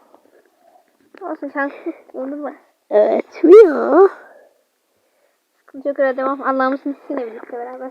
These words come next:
Speaker 1: sadece ve yalnız ki bu maç bitti inşallah.
Speaker 2: Evet mi ya? Yalnız ki mi ya? Ki ben tükeneceğim ya. Evet mi ya? Gördüğünüz gibi ya.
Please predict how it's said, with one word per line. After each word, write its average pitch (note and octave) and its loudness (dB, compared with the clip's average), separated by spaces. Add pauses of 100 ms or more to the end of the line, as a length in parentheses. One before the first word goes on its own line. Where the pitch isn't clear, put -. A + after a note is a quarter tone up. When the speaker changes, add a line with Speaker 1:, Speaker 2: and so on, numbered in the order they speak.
(100)
Speaker 1:
sadece A#3+ -12
ve A#3+ -10
yalnız B3 -16
ki C4+ -10
bu C#4 -10
maç C4+ -8
bitti - -20
inşallah. B3 -14 (960)
Speaker 2:
Evet - 4
mi A3 10
ya? A#3+ 6 (160)
Yalnız A#3 0
ki - 0
mi G#4+ 10
ya? A#3 4 (2250)
Ki G3+ 4
ben G#3+ 4
tükeneceğim A#3+ 4
ya. G2+ 2 (1160)
Evet G3+ -2
mi D#4+ 4
ya? A#3+ 2 (1300)
Gördüğünüz G#3 0
gibi C#4+ 0
ya. B3+ -2